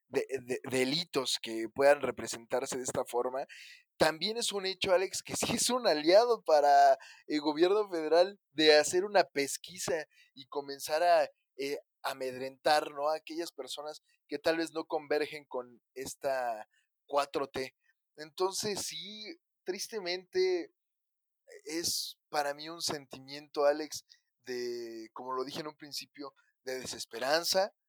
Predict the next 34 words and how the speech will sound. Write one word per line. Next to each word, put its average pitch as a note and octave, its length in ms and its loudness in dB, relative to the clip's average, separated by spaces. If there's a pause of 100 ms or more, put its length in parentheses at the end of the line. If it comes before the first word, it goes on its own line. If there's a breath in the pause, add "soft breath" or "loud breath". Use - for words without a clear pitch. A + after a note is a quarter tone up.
(340)
de C3 140 -4
decepción, C#3+ 760 -6
porque D3 460 -8 (240 soft breath)
yo F#3 320 6
lo E4+ 180 -2
dije - 280 -4
al E3+ 120 0
inicio C#3+ 600 -8 (340)
del A#2 440 -10
sexenio C#3 420 -14
de C#3 80 -6
Andrés A2 240 -18
Manuel, A#2+ 320 -14 (540 loud breath)
creo E3 200 2
que F3 160 -6
no D#3 140 -4
debíamos D3 480 -4
de B2+ 80 -14
sentirnos C3+ 560 -14
mal, B3+ 340 2
que F3 120 -12
cambiara, F3 420 2 (200)
que C3 120 -14
cambiáramos D3+ 640 0 (320 loud breath)
un, D3+ 200 -10 (260)
a C3 140 -6
un D#3 120 -8
partido D#3+ 400 -2
político, C#3 640 -12 (320)
que D#3 100 -4
segura F3+ 360 4
las D3 200 0
cos-, D3 320 -8
seguramente E3 840 -2